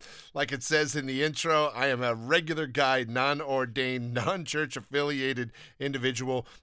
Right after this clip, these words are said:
that is just doing this because I have, uh, received what I believe to be a calling to do this. And I'm an old-time radio guy and podcaster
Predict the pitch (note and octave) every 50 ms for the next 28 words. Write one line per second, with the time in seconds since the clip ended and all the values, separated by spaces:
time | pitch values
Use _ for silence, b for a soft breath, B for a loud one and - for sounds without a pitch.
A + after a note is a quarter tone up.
0 | _ A2+ A#2 A#2 A2+ G2+ G#2+ B2+ B2+ - - C#3 B2+ B2 B2+ A#2+ A#2+ A#2 A2+ -
1 | - A#2 G#2 - A#2+ A#2 G#2+ A2 A2 A2 A2 G#2 A2+ A2+ A2 G#2 F#2 B B B
2 | B B B B - G2+ G2 G2 F2 F2 E2+ D#2 E2 F2+ F#2 F2+ F2 _ _ _
3 | _ _ - A#2 A#2+ - D3+ C3+ G#2 A#2 A#2 A2 A2 G2+ A#2 A#2+ G2 F2+ G2+ A2
4 | G2 D#2+ - C3+ C#3 C#3 C3 B2+ A#2 A#2+ A#2 B B B B _ - - F3 F#3+
5 | D3 C#3 C3 C3 B2+ C3+ B2 A#2 - B B B B B B G#2+ G#2+ A2 A2 A#2
6 | A2 A2+ A2+ B2 B2+ B2 A#2 C3 B2+ B2 A#2+ A2 A2+ - - A#2+ B2+ B2+ A#2+ A2+
7 | A2 G2+ A#2 A2 A2 G#2+ G#2+ G#2+ G#2+ - - G#2 G#2+ G2+ G2 F#2+ F#2 F#2 - -
8 | A#2 A2+ A2 - B2 G#2+ G#2 - - - G#2 F#2+